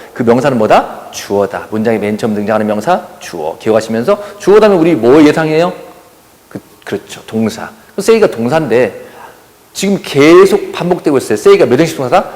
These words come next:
삼 형식 동사다 그랬어요. 을를 입어서 말 되는 동사, 무슨 동사? 타동사. 그럼 Jesus 위에다가 뭐라고? 주어, says,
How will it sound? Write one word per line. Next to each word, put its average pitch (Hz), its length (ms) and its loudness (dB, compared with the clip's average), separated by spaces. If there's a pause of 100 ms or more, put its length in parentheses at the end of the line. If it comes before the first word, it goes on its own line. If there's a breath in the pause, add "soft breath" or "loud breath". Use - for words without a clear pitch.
(120)
삼 - 300 -12
형식 180 300 -10
동사다 - 360 -10
그랬어요. 85 420 -16 (680 soft breath)
을를 160 200 4
입어서 175 160 0
말 135 160 4
되는 147 140 -2
동사, 135 200 -2
무슨 120 160 -4
동사? 160 300 -2 (200)
타동사. 156 640 -6
그럼 101 180 -10
Jesus 101 460 -6
위에다가 101 300 -2
뭐라고? 131 680 -2
주어, 160 880 0
says, 135 760 0